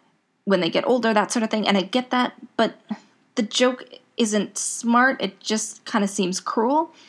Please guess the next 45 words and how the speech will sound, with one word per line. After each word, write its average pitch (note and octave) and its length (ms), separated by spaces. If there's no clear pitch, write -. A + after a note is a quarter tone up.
She's C4 500
told B3+ 220
to C4 60
get A#3 140
some A3+ 120
anti-aging G#3 540
cream G#3 200
with F#3+ 120
the F#3+ 60
big G3+ 160
long G3+ 240
name, A3 280
and G#3+ 100
the G#3 80
audience A#3 320
laughs A#3 260
at A3+ 60
it A3 140
because G#3+ 320
the A#3 120
name B3+ 200
just F#3+ 180
sounds - 320
funny. - 420
And B3 180
then C#4 260
when A#3 320
doing B3+ 240
a A3+ 60
Shout - 480
quiz G#3 220
about F#3+ 240
relationships, B3 720
Blue G#3+ 200
Girl A#3+ 180
says A3 220
the G#3+ 80
name F#3+ 160
Penelope A3+ 460
when F#3 160
asked - 280
who F3+ 120
she F#3+ 160
loves. - 400
So G3 460